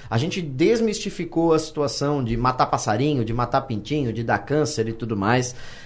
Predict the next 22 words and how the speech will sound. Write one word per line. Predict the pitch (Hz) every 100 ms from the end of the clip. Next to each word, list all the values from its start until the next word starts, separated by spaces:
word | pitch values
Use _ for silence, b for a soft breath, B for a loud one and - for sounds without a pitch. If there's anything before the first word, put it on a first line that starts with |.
| -
É, | 123 131 131 127 127 123 117 117 117 -
outras | 214 233 208
situações, | 196 180 147 - 160 165 -
como | 151 151
alteração | 147 135 151 - 151
do |
regimento | 143 135 135 127
interno, | 110 110 120 123 123
agora | 143 151
nós | 147
vamos | 147 143
ter | 143
mais | 135 147
comissões. | - 135 120 117 113
As | 117 -
comissões | 147 151 151
vão | 151
ser | 160
transmitidas | 151 160 151 147 - 175 165 127 - b b -
pelo | 151 151
YouTube | 143 131 131 139 131
também. | - 107 101 120 117